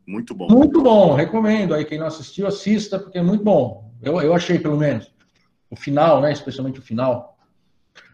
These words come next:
Speaker 2: Mas vamos lá, ó. Senão
Speaker 1: Mas eu só queria fazer
Speaker 2: Diga,
Speaker 1: um
Speaker 2: diga,
Speaker 1: ponto,
Speaker 2: diga.
Speaker 1: desculpa, Marcos.
Speaker 2: Diga.
Speaker 1: É, que é a questão, é, possa, pode ser ignorância minha,
Speaker 2: Uhum.
Speaker 1: mas talvez nunca na nossa sociedade a informação e o conhecimento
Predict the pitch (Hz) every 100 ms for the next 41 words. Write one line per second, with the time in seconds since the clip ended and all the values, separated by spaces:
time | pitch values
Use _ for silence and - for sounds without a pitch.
0 | _ _ - 190 233 254 160 110 117 143
1 | - - - _ - 151 180 185 156 156
2 | 165 196 208 - - 185 175 170 226 -
3 | - 190 - 151 - - 120 - 92 92
4 | 92 85 - _ _ _ 131 131 110 107
5 | 107 _ 147 147 156 135 135 151 - 151
6 | 143 139 120 - _ _ - 110 104 101
7 | _ _ _ _ _ _ _ - 110 -
8 | 104 - _ 107 98 117 110 110 101 101
9 | 90 95 143 117 87 _ _ 170 160 170
10 | - 104 - 117 131 117 127 180 233 196
11 | 143 123 113 104 104 - 104 98 139 131
12 | 117 120 135 226 247 - 185 147 120 -
13 | 117 107 107 _ 139 180 160 - _ _
14 | _ - 110 107 139 185 107